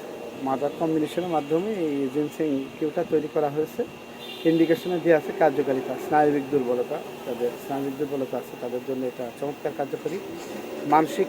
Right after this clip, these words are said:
ক্ষমতা বৃদ্ধিতে এটা আপনার হলো কনফিডেন্স লেভেলটা বাড়াবে এবং হলো মানসিক, উম, ক্ষমতা বাড়ায় দেবে।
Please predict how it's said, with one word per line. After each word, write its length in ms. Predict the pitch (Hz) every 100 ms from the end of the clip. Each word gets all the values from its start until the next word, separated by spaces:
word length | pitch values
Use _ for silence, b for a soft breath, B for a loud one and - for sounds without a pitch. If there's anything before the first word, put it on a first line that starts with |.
| -
ক্ষমতা 320 | 170 165 160
বৃদ্ধিতে 460 | 135 143 156 -
এটা 280 | 202 165 156
আপনার 240 | 143 156 147
হলো 180 | 160 175
কনফিডেন্স 420 | 147 135 151 156 143
লেভেলটা 320 | 147 143 143
বাড়াবে 360 | 139 135 143 196
এবং 320 | 233 139 143
হলো 140 | 151 165
মানসিক, 380 | 131 143 - - - - 151
উম, 360 | 143 143 147 143
ক্ষমতা 340 | - 151 165
বাড়ায় 240 | 139 113 113
দেবে। 120 | 113